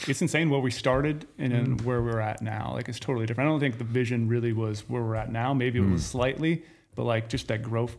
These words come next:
Speaker 1: growth curve and, like, all the ways we can help people out digitally,
Speaker 3: Hmm.
Speaker 1: try to acquire tags is a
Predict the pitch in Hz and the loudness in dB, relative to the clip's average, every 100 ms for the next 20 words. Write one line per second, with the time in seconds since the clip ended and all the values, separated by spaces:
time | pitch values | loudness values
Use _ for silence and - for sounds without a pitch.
0 | - - 123 113 - 117 117 117 113 110 | -10 -2 -2 -2 -6 -2 0 0 0 0
1 | 113 113 - 123 113 113 117 120 117 113 | -2 -4 -6 -4 -2 0 0 0 -4 -2
2 | 113 113 117 - 113 107 - 117 113 113 | -6 -4 -8 -6 -4 -4 -4 -6 -4 -4
3 | 113 113 113 - - 95 82 71 113 117 | -2 -2 -4 -6 2 4 4 0 -4 -4
4 | 117 113 - 120 120 120 | -6 -4 -4 -4 -4 -6